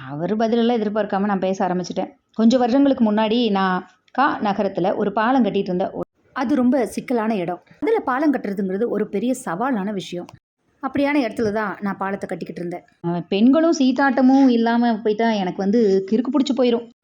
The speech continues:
அந்த பாலம் கட்டுற வேலை நடக்கிறப்ப அங்கிருந்த ஒரு பெண்ணோட பழகுனேன். அவ ஒரு நடிகைன்னு சொன்னாங்க. எல்லாருக்கும் அவ மேல பெரிய ஈர்ப்பு.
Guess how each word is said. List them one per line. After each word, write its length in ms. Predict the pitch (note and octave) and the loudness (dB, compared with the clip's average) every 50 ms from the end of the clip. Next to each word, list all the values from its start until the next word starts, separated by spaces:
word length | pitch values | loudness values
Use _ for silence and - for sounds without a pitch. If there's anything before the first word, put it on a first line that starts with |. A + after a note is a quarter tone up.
| _ _ _ _ _ _ - | _ _ _ _ _ _ -4
அந்த 200 | C4+ A#3+ A#3+ A#3 | -2 -2 -2 -2
பாலம் 320 | A#3+ B3+ C#4 D4 D4 B3+ | -2 -2 -2 0 0 0
கட்டுற 220 | A#3+ G#3 - G#3+ G3 | 0 -2 -4 -4 -4
வேலை 220 | G#3 G#3 G#3 G3 | -2 -2 -2 -2
நடக்கிறப்ப 560 | F#3+ F3+ F#3 - - F#3 F3 F3 G3+ G3 F3 E3 E3+ - _ - - _ _ _ _ _ _ _ _ _ _ - | -4 -4 -6 -6 -6 -8 -8 -6 -6 -6 -6 -6 -8 -10 _ -20 -20 _ _ _ _ _ _ _ _ _ _ -8
அங்கிருந்த 540 | D4 C#4+ C#4+ C#4 C#4+ A#3+ A3 A#3 C4 C4 G3 | -2 0 2 2 2 2 0 0 0 0 0
ஒரு 180 | G#3 G#3+ G3+ G#3 | 0 -2 -2 -2
பெண்ணோட 480 | G#3+ G3+ G3+ G#3 G3 F#3 F3+ F#3+ F3+ - - | -2 -2 -2 0 -2 -2 -2 -4 -4 -6 -6
பழகுனேன். 440 | - F3+ E3+ F#3 F3+ F3 D#3+ D#3+ D#3 _ _ _ | -8 -6 -6 -6 -4 -4 -6 -6 -8 _ _ _
அவ 140 | - G#3+ G#3+ | -6 -4 -2
ஒரு 200 | A3 G#3+ G#3 F#3 | -2 -2 -2 -2
நடிகைன்னு 440 | F#3 F#3 F#3+ A3 A3 F#3 F3+ G3 G#3+ G#3+ | -4 -2 -2 -4 -4 -4 -4 -6 -6 -6
சொன்னாங்க. 320 | F#3+ F3 E3+ E3 E3+ E3 - - _ _ - - - | -6 -6 -6 -6 -6 -6 -8 -12 _ _ -20 -14 -8
எல்லாருக்கும் 580 | - D#4+ D#4+ D#4+ D4 D4 - C#4 C4 G3+ - - | -4 -2 -2 -2 -2 -4 -4 -4 -4 -4 -4 -8
அவ 140 | - F3+ F3 | -10 -10 -8
மேல 200 | F3 F3+ F#3 G#3+ | -8 -6 -6 -6
பெரிய 360 | - - F#3+ F#3+ G#3 A#3 C4+ | -6 -6 -6 -6 -4 -2 -2
ஈர்ப்பு. 380 | B3+ G#3 F#3 E3+ - F#3+ - - | 0 0 -2 -4 -6 -10 -12 -12